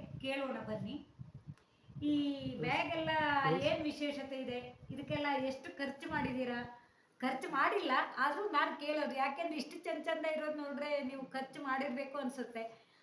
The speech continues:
ಹಾಗಾಗಿ ಖರ್ಚು ಮಾಡಿದೀರಾ, ಹೇಗ್ ಮಾಡಿದೀರಾ, ಒಂಚೂರು ಸೂಕ್ಷ್ಮವಾಗಿ ಹೇಳ್ತೀರಾ?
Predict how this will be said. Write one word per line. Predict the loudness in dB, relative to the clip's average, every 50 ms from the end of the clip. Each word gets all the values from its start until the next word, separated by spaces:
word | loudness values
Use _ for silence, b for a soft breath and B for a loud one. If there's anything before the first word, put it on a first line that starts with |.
| B -2
ಹಾಗಾಗಿ | 0 2 2 2 0 -2 -4
ಖರ್ಚು | -4 -4 -4 -4 -4 -4 -6 -4
ಮಾಡಿದೀರಾ, | -2 -2 -2 -2 -2 -2 -2 -2 -2 -2
ಹೇಗ್ | -2 -2 0 2 2 2 2 0
ಮಾಡಿದೀರಾ, | -2 0 -2 -2 -2 -2 -2 -2
ಒಂಚೂರು | -4 -6 -8 -8 -8 -8 -8 -8 -8 -10 -10 -12
ಸೂಕ್ಷ್ಮವಾಗಿ | -10 -10 -10 -10 -10 -8 -8 -6 -6 -4 -4
ಹೇಳ್ತೀರಾ? | -4 -4 -4 -4 -6 -6 -8 -8 -10 -12